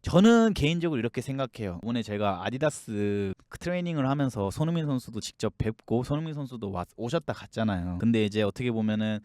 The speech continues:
손흥민 선수가 이제 만약에 좀 더 시간이 지나서 은퇴를 해야 될 기로에 서게 된다면은 아디다스 코리아에서 차기 아디다스 메인 모델을 내세울 선수가 이강인이 되지 않을까.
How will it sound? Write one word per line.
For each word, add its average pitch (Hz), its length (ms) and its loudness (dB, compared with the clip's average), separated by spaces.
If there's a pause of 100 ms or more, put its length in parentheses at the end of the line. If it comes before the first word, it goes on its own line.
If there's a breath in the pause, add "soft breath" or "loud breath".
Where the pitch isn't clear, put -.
손흥민 160 340 -2
선수가 127 400 -4
이제 101 480 -8 (100)
만약에 104 840 0
좀 135 180 -4
더 139 140 2
시간이 196 420 2
지나서 95 760 -2
은퇴를 131 520 4
해야 165 220 2
될 135 160 0
기로에 117 420 2
서게 170 260 0
된다면은 90 680 -2
아디다스 147 760 0
코리아에서 135 840 0
차기 202 880 0
아디다스 123 640 -2 (100)
메인 165 280 2
모델을 127 440 2
내세울 110 340 0
선수가 98 640 -2
이강인이 156 640 0
되지 98 300 -6
않을까. 90 500 -8